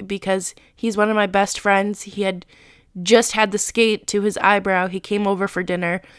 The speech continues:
We were having dinner and sitting on our couch, and the Rudy Gobert thing happened. The L A Ottawa game was on T V in L A, and I remember me and Johnny looking at each other and being like, 'Oh boy, this isn't good.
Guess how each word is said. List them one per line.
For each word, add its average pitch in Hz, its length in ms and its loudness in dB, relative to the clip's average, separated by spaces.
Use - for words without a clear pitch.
We 208 120 2
were 214 100 4
having 220 320 4
dinner 180 280 0
and 165 180 -2
sitting 226 260 0
on 220 140 2
our 208 80 0
couch, 175 360 0
and 180 140 -4
the 175 80 -4
Rudy 226 240 2
Gobert 202 420 4
thing 175 200 -2
happened. 165 460 -2
The 196 160 2
L 185 160 6
A 214 160 6
Ottawa 190 360 4
game 180 360 -2
was 185 140 -2
on 175 180 0
T 196 200 -8
V 175 240 -4
in 170 180 -4
L 165 180 0
A, 208 260 4
and 185 160 0
I 160 60 6
remember 180 480 0
me 277 180 8
and 254 120 6
Johnny 208 320 6
looking 202 340 0
at 180 120 2
each 185 160 -4
other 185 400 0
and 208 120 0
being 196 180 8
like, 180 280 2
'Oh 196 140 6
boy, 180 320 2
this 185 200 -6
isn't 180 340 -4
good. 175 340 -4